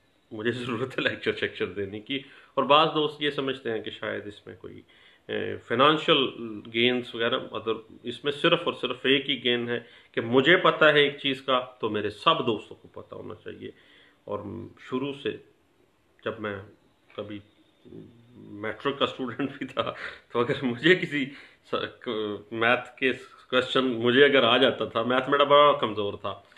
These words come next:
लेकिन अगर मुझे मैथ का कोई question आ जाता था, mostly नहीं आते थे, तो मैं सब, बहुत से दोस्तों को समझाया करता था। इसी तरह बाद में आने वाले वक्तों में भी ऐसे ही था। और अब चूंकि एक माड़े से वकील हैं,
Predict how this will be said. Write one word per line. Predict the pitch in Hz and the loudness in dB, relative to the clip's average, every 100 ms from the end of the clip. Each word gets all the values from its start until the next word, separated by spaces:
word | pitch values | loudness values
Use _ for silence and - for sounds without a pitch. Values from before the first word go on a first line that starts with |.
| - _ - | -20 _ -2
लेकिन | 127 139 | 4 4
अगर | 135 143 | 4 2
मुझे | 143 | 2
मैथ | 139 135 | 2 0
का | 135 - 147 | -2 -2 0
कोई | 156 | 0
question | 160 139 - 131 | 2 2 4 4
आ | 131 | 4
जाता | 160 147 143 | 4 4 4
था, | 123 120 - _ 117 | 4 0 -6 _ 0
mostly | 127 127 | 0 0
नहीं | 135 135 120 | -2 0 0
आते | 107 107 | -2 -6
थे, | 113 120 - _ _ | -6 -10 -16 _ _
तो | 120 110 | -4 -2
मैं | 113 123 139 - - _ | 2 2 2 -2 -10 _
सब, | 165 156 - _ - | -2 -2 -6 _ -2
बहुत | 151 190 - | 4 4 4
से | 170 | 2
दोस्तों | 127 - - | 2 -2 -8
को | 113 | -8
समझाया | - 107 101 107 | -6 -6 -2 -2
करता | 113 113 - 104 | -2 -6 -10 -12
था। | 104 - - _ 127 | -14 -18 -20 _ -14
इसी | 120 131 | -10 -4
तरह | 120 117 | -2 -2
बाद | 113 117 120 | -2 -4 -2
में | 135 | -2
आने | 131 131 | -2 -2
वाले | 127 127 123 | -4 -4 -6
वक्तों | 120 - 127 | -10 -8 -6
में | 123 | -6
भी | 113 113 | -6 -6
ऐसे | 110 120 | -6 -8
ही | |
था। | 117 113 - _ - | -8 -10 -12 _ 0
और | 147 | 2
अब | 156 | 2
चूंकि | 170 160 156 | 0 2 2
एक | 156 | 2
माड़े | 135 117 110 110 113 135 | -4 -8 -4 2 4 4
से | 135 | 4
वकील | 120 117 127 147 | 0 -2 -4 -2
हैं, | 120 | -4